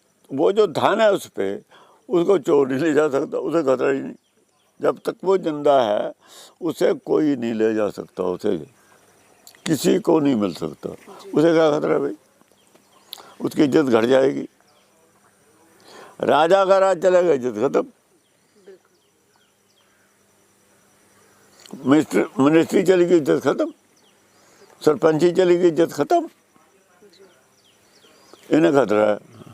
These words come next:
Speaker 1: हमें क्या खतरा है? जो धर्म पूरे सत्य जिन पे नहीं है, कमी है, वो लड़ते हैं आपस में।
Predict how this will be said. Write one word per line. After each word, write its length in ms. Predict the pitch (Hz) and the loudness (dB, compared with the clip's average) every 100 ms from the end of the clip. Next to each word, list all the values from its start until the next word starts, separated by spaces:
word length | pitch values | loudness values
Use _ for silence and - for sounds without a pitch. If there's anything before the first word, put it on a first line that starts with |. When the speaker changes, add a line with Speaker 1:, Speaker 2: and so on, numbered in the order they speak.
| - _ _ _ _ - - _ - | -20 _ _ _ _ -20 -20 _ -4
Speaker 1:
हमें 220 | - 226 | 0 2
क्या 240 | 175 104 | 0 -2
खतरा 180 | 78 69 | -10 -14
है? 180 | 71 _ - - - - | -20 _ -20 -20 -20 -2
जो 380 | 151 208 226 | 2 4 2
धर्म 480 | 180 151 175 180 170 - _ _ _ _ _ _ _ _ _ _ _ - - - _ - | 0 0 0 0 -6 -16 _ _ _ _ _ _ _ _ _ _ _ -20 -20 -20 _ -8
पूरे 380 | 214 226 220 190 | -2 2 2 2
सत्य 600 | - 170 _ _ - 151 | 0 -2 _ _ -4 -4
जिन 280 | 151 170 | -2 -6
पे 240 | - 170 156 | -2 0 0
नहीं 420 | 160 104 147 151 | -2 -4 -4 -4
है, 460 | 104 95 78 82 92 320 - _ _ _ _ _ - _ - | -6 -6 -6 -6 -8 -10 -18 _ _ _ _ _ -20 _ 0
कमी 220 | 185 214 | 2 2
है, 640 | 208 139 98 87 233 240 233 _ - - - | 2 0 0 -2 -4 -8 -16 _ -20 -20 -12
वो 160 | - 180 | 0 2
लड़ते 360 | 165 107 - 95 | 2 0 -2 -4
हैं 100 | 90 | -2
आपस 360 | 92 90 - | -2 -4 -8
में। 240 | 92 87 | -10 -10